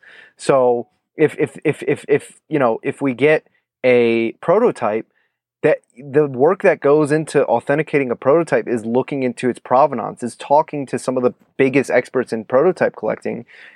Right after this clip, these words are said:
and being like, you know, "Have you seen this? Where did this come from?" Tracking it and pinpointing that. You can't base it necessarily just on what you see. And so the people who serve on that, they, whether they bring expertise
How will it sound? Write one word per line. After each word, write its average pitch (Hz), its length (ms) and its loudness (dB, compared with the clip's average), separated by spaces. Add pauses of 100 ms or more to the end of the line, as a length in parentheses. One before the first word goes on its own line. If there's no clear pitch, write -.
(140)
and 127 160 2
being 131 240 4
like, 123 260 2 (300)
you - 80 -2
know, 127 140 2
"Have 113 220 0
you 113 100 0
seen 127 300 0
this? 147 180 2
Where 117 160 2
did 110 120 -2
this 101 100 -12
come 139 240 -4
from?" 135 180 -6
Tracking 123 400 -2
it 127 140 0
and 117 260 -4
pinpointing 110 560 -2
that. - 260 -6 (360)
You 131 80 -6
can't 147 320 -2
base 143 260 0
it - 80 -4
necessarily 127 720 2
just 123 400 0
on 110 180 0
what 110 160 -2
you 110 100 -8
see. - 380 -4 (500)
And 139 160 0
so 147 160 4
the 139 100 2
people 147 360 2
who 123 80 -2
serve 170 320 4
on 127 160 2
that, 113 220 0
they, 117 80 0
whether 131 280 2
they 131 120 4
bring 123 260 2
expertise 123 680 -2